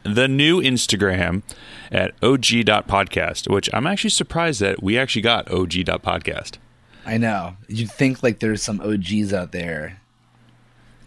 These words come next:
Speaker 1: Yeah,
Speaker 2: that
Speaker 1: so
Speaker 2: would snag, snag that. There's, you know, Charlie,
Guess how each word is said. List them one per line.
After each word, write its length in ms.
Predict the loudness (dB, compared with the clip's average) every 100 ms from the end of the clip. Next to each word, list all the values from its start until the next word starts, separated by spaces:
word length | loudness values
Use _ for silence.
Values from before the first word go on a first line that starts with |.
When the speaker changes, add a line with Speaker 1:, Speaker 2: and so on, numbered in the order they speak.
| 0
Speaker 1:
Yeah, 240 | 0 0
Speaker 2:
that 80 | -2
Speaker 1:
so 220 | 0 2
Speaker 2:
would 400 | 2 2 0 0
snag, 240 | -2 -6 -10
snag 320 | -8 -8 -8
that. 220 | -8 -8
There's, 320 | 2 4 4 4
you 80 |
know, 300 | 6 6 4 0
Charlie, 420 | 4 6 6 2